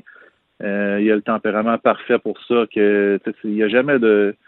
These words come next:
c'est jamais trop haut, c'est jamais trop bas. On, tu sais, c'est un, c'est un bon vieux cliché dans le hockey, mais,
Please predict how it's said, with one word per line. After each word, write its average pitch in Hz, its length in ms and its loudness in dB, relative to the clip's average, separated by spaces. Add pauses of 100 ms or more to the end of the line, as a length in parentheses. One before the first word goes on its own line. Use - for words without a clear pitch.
(240)
c'est 110 80 -4
jamais 139 240 4
trop 127 260 4
haut, 135 100 0
c'est 117 120 -4
jamais 117 240 -4
trop 113 200 -4
bas. 104 120 -2
On, 101 400 -4
tu - 180 -12
sais, - 80 -18
c'est 104 80 -6
un, 104 300 -4
c'est - 180 -10
un 101 100 -4
bon 113 220 0
vieux 117 160 0
cliché 117 340 -4
dans 120 160 0
le 110 60 2
hockey, 110 320 2
mais, 110 220 -6